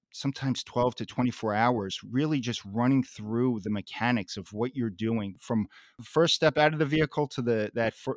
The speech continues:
that last step back onto the vehicle. And so, like, that was really important for me. And it's really something I brought, uh, over to my investing career,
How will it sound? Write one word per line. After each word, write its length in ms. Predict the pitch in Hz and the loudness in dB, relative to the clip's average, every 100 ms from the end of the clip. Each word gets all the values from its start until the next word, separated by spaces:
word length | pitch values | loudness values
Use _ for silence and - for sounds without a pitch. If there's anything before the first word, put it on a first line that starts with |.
| 127 | -4
that 220 | 117 123 110 | 0 0 2
last 260 | 123 127 | 0 0
step 240 | - 123 104 | -2 -4 0
back 220 | 120 - | -2 0
onto 280 | 123 135 110 | 0 -2 -4
the 60 | |
vehicle. 420 | 95 98 92 110 - - | -4 -4 -4 -8 -4 -2
And 120 | 123 | 0
so, 160 | - | 2
like, 200 | 143 143 | 2 2
that 240 | 123 175 196 | 4 2 2
was 180 | 175 131 | 0 2
really 240 | 147 147 | 2 4
important 440 | 127 - 120 123 | 2 0 -4 -4
for 120 | - 107 | -2 0
me. 180 | 107 | 0
And 80 | 117 | 2
it's 160 | 113 - | 0 0
really 180 | 139 135 | 0 2
something 300 | - 127 120 | 0 0 0
I 100 | 107 | -2
brought, 380 | 95 104 113 - _ _ _ - | -2 2 2 0 _ _ _ -8
uh, 260 | 107 104 98 | -4 -2 -2
over 220 | 120 113 | -2 -2
to 140 | 120 113 | -2 -2
my 160 | 110 | -2
investing 460 | 107 95 151 - 127 | -2 2 2 2 -2
career, 500 | - 110 101 101 104 | -2 -6 -4 -2 -4